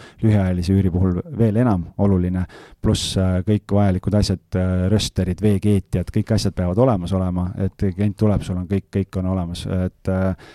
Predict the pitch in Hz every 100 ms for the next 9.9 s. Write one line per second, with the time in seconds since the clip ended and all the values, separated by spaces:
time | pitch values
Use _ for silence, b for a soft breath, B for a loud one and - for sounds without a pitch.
0 | B B - 98 123 117 104 107 107 95
1 | 98 95 - 123 120 110 104 104 95 95
2 | 101 90 92 120 123 104 101 104 98 90
3 | 120 117 110 120 123 110 110 107 107 117
4 | 107 104 104 - 101 92 110 107 107 82
5 | 107 - 101 95 104 95 87 95 101 -
6 | 95 92 87 95 90 92 - - B B
7 | B B - 98 90 - 92 92 90 90
8 | 90 82 87 _ - 98 92 95 90 120
9 | 113 98 95 95 95 92 90 95 98